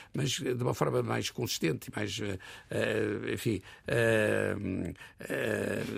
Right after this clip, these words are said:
enfim, mais, mais eficaz. Eh, eu, eh, eu penso que falta aqui, eh, eh, a criação de uma dinâmica, eh, de crescimento económico, eh, que, eh, seja entendida como tal pelos agentes económicos privados. Isso eu penso.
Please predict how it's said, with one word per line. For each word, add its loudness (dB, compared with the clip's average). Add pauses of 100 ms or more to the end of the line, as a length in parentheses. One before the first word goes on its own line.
(180)
enfim, 2
mais, -2
mais -2
eficaz. -2 (300)
Eh, 6
eu, 2
eh, 4 (140)
eu 6
penso 4
que -12
falta 4
aqui, -6 (280)
eh, 2 (400)
eh, 0
a 6
criação 2
de 0
uma 2
dinâmica, 2 (260)
eh, 2
de 2
crescimento 0
económico, -2 (240)
eh, 0
que, 4
eh, 4
seja 4
entendida 2
como -4
tal 0
pelos -2
agentes -2
económicos -4
privados. -6
Isso -2
eu -2
penso. -6